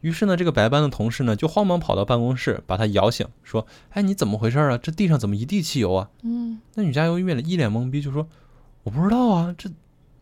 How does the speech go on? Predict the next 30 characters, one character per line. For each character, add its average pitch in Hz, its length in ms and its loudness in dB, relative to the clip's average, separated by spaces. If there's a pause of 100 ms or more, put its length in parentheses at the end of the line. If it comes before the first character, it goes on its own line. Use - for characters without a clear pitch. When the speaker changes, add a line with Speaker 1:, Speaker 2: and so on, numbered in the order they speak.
(340)
Speaker 1:
怎 - 120 0
么 170 80 0
可 - 160 -4
能 107 200 0
呢？” 170 160 0 (300)
于 139 100 -2
是 165 140 -2
呢， 151 100 6
两 95 160 4
个 107 80 4
人 123 100 2
就 131 80 -4
开 131 140 -4
始 107 80 0
查 - 180 -8
监 110 220 -4
控。 113 200 -6 (600)
这 160 100 -4
不 160 80 -4
查 117 220 -2
不 120 100 -4
要 117 160 2
紧， - 180 -10 (460)
一 117 100 -2
看 151 220 2
监 151 160 0
控 151 180 2
里 107 60 0
面 87 180 -2
啊， 95 120 -8